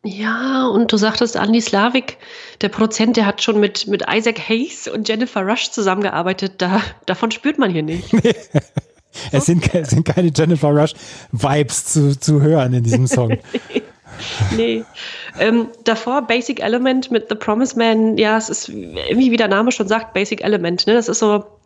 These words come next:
Speaker 1: Stampf-, Stampfprinzip. So
Speaker 2: Ja.
Speaker 1: ein bisschen,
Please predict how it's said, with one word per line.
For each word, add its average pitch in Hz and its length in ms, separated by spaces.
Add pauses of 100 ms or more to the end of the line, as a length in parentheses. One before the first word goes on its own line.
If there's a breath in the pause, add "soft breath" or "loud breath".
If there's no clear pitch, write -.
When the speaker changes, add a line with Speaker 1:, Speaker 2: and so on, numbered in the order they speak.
(120)
Speaker 1:
Stampf-, 220 360 (220)
Stampfprinzip. 196 800 (280)
So 135 60
Speaker 2:
Ja. 143 60
Speaker 1:
ein 175 60
bisschen, 170 400